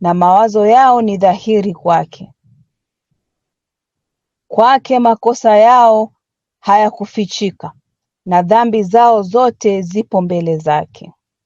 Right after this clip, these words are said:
Walakini kwake yeye sadaka za mtu ni kama pete ya muhuri,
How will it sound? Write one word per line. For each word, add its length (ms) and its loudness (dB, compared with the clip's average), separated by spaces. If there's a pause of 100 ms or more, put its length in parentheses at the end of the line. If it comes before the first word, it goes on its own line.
(1500)
Walakini 600 0
kwake 420 -2
yeye 420 4
sadaka 720 -2
za 200 -2
mtu 440 -6
ni 160 -4
kama 380 0
pete 640 -2 (360)
ya 180 0
muhuri, 640 -4